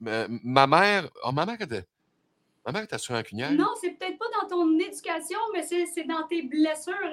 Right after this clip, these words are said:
Speaker 2: intérieures, par exemple.
Speaker 1: Attends, laisse-moi penser. Ma mère, ma mère, oui, était rancunière.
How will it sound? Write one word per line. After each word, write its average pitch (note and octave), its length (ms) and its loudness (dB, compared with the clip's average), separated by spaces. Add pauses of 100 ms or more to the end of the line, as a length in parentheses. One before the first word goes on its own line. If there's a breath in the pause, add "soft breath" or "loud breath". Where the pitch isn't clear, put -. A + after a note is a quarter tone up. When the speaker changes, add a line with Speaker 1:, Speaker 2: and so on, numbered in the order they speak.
(140)
Speaker 2:
intérieures, D4 580 -2
par B3 160 -8
exemple. A#3+ 280 -12 (600)
Speaker 1:
Attends, D#3+ 320 -2
laisse-moi A#2+ 260 -2
penser. D3+ 300 0
Ma G2 140 0
mère, D#3+ 200 4
ma F2+ 140 -4
mère, C#3+ 240 -2
oui, A2+ 120 -2
était F#2+ 120 -6
rancunière. F2 480 -12